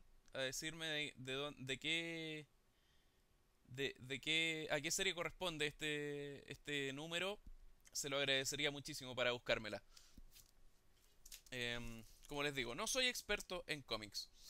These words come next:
Este es el número dos. Miren, yo, <laughs> yo, esto también me las compraba yo en el kiosco cuando chico y juntaba los vueltos de, del pan sin que mi mamá se diera cuenta, ¿no? Eh, y este es el número dos de el,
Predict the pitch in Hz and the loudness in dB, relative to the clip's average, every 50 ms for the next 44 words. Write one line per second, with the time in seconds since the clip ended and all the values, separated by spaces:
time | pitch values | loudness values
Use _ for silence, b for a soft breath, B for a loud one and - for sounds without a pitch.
0 | B B B B B B B B B - - - - - - _ - - - - | B B B B B B B B B -20 -20 -20 -20 -20 -20 _ -20 -20 -20 -20
1 | - - - - - - - - - - - - _ _ - - - - 269 277 | -20 -20 -20 -20 -20 -20 -20 -20 -20 -20 -20 -20 _ _ -20 -4 2 4 4 4
2 | - - 185 185 185 180 - - - 180 185 185 202 214 220 220 214 214 220 214 | 4 4 4 6 6 8 6 6 6 4 2 2 2 4 8 8 10 10 10 8
3 | 202 196 202 - - - - 190 165 151 147 120 151 170 190 151 151 - - - | 8 6 4 2 -2 0 2 4 6 6 4 4 6 6 6 6 6 2 -4 -6
4 | - - - - - 156 - - - - - - - - 170 - 165 180 - - | -8 -10 -8 -6 -4 -4 -4 -6 -10 -14 -14 -12 -12 -12 -6 -2 -2 -2 -2 -2
5 | - - 180 - - 220 208 - 196 185 180 190 214 220 208 208 - 185 175 - | -4 -2 -2 0 0 0 2 2 0 0 0 -2 0 0 -2 -2 -2 -4 0 6
6 | 190 202 208 196 196 202 202 190 175 - 196 - - 202 196 202 185 165 156 - | 8 8 8 8 6 2 0 -2 -2 -2 -4 -4 -4 -2 -2 -2 -2 -2 -4 -4
7 | - 190 165 214 208 - - 175 147 - 175 185 190 190 185 160 160 180 175 - | -4 -4 -4 -6 -6 -4 -6 -2 4 8 8 10 10 8 6 2 -2 -4 -4 -4
8 | 196 170 160 160 143 135 - - - 147 135 135 131 131 - - 170 170 160 - | -6 -4 -2 -2 -2 -2 -4 -12 -12 -8 -4 -2 -4 -2 0 2 2 2 4 2
9 | - - - - 151 151 143 135 135 143 147 - - 147 147 147 147 135 - 139 | 0 0 0 -2 -2 0 0 0 0 0 -2 -2 0 0 2 2 2 2 0 -2
10 | 123 107 - - - 104 123 151 - B B B B B B B - - 117 117 | -4 -4 -6 -8 -8 -6 -8 -8 -10 B B B B B B B -4 -2 0 0
11 | 113 113 113 113 113 113 110 104 - - - - - - - - _ - - - | 0 0 0 0 -2 -2 -4 -6 -10 -14 -18 -20 -20 -20 -20 -20 _ -20 -20 -10
12 | - 147 170 180 180 - - 190 180 175 - - - - 156 147 147 160 160 160 | -4 0 2 2 2 2 0 0 2 4 4 2 2 0 -4 -2 -2 0 2 4
13 | 160 160 160 165 170 - - - 135 139 156 160 165 - - 135 147 143 139 139 | 4 4 4 4 2 0 -4 -6 -2 0 2 2 2 2 2 2 4 4 4 2
14 | 135 135 131 131 127 127 123 123 123 120 120 113 | 2 0 0 -2 -2 -2 -2 -4 -4 -4 -6 -6